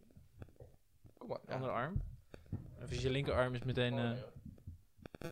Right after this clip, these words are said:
Speaker 2: Nou, dit is niet verkeerd, inderdaad.
Speaker 1: Nee, nee, ik, het, het, het, ik, serieus, ik ben echt mee, mee bezig geweest. Dus, dus ja, die pak ik op. Maar hoe, hoeveel, hoeveel, per, hoeveel, ah, zo.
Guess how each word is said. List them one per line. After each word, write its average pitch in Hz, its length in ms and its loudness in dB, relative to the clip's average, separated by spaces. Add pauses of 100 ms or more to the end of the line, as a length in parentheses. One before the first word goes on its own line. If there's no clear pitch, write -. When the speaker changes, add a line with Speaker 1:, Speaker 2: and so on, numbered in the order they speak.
(120)
Speaker 2:
Nou, 139 320 8
dit 190 140 8
is 160 100 6
niet 135 140 4
verkeerd, 202 400 10
inderdaad. 117 500 10
Speaker 1:
Nee, 180 100 8
nee, 151 120 6
ik, 180 80 -2
het, 214 240 2
het, 247 160 -4
het, 247 200 -2
ik, - 60 -2
serieus, 247 280 4
ik 160 60 -6
ben 226 100 0
echt 240 220 4
mee, 196 240 12
mee 175 120 8
bezig 180 300 8
geweest. 120 280 2
Dus, 135 220 -4 (360)
dus 156 140 6
ja, 156 120 12
die 147 200 6
pak 117 220 8
ik 85 140 4
op. - 160 4
Maar 143 140 6
hoe, 180 180 10
hoeveel, 180 300 4 (160)
hoeveel, 190 280 10
per, - 240 4 (180)
hoeveel, 135 340 4
ah, 180 200 12 (140)
zo. 135 400 8